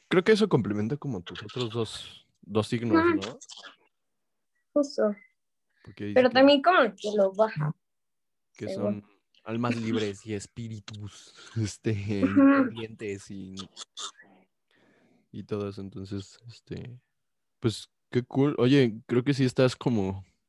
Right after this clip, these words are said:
Speaker 1: entrando
Speaker 2: <laughs>
Speaker 1: a, a este pedo.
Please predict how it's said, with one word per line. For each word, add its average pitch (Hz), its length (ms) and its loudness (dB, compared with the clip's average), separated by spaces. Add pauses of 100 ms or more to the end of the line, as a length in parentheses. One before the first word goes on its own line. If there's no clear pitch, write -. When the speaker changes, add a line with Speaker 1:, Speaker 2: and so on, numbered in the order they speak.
(1300)
Speaker 1:
entrando 117 480 4
Speaker 2:
<laughs> - 20 6
Speaker 1:
a, 101 460 0 (920)
a 95 160 0
este 107 220 0
pedo. 110 500 2